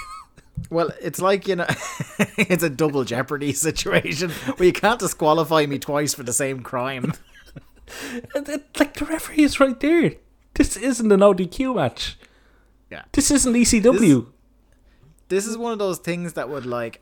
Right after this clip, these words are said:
Speaker 1: and, you know, we, we talk about it, you know, Continuity Malone and what, what would Mick Lambros say and, and things like that, uh, as a joke. But, um, one of the things that, like, it's very much carried on spiritually by,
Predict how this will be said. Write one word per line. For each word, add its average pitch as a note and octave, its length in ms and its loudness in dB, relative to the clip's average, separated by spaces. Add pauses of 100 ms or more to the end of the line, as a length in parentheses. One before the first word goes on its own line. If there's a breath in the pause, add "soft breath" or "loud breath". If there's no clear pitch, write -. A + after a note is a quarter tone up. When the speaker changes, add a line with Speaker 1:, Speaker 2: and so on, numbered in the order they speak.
Speaker 1:
and, B2 180 -4
you C3 120 -10
know, B2+ 340 -6
we, A#2 200 -8
we A2+ 120 -10
talk A#2 300 -6
about G#2+ 280 -6
it, G2 200 -8
you F#2+ 80 -8
know, G2+ 120 -10
Continuity G#2 520 -10
Malone G2 480 -10
and F#2+ 100 -14
what, G#2+ 220 -12
what G#2 180 -10
would A#2 120 -12
Mick A#2 160 -10
Lambros A2 480 -8
say G#2+ 340 -8
and, G2 120 -14
and G2 160 -16
things G#2+ 280 -12
like G2 220 -12
that, G2+ 380 -8
uh, F#2+ 240 -12
as G2+ 140 -14
a G2 80 -14
joke. G#2 420 -10
But, G2 200 -8
um, F#2 340 -10 (1120 soft breath)
one D3 280 -4
of A3+ 100 -4
the A3+ 100 -4
things G#3+ 360 -8
that, D3 180 -6
like, B2 220 -4
it's A2 180 -8
very G3+ 260 -4
much G#3 260 -6
carried D#3+ 360 -4
on C#3 280 -4
spiritually A#2+ 600 -4
by, G2 300 -6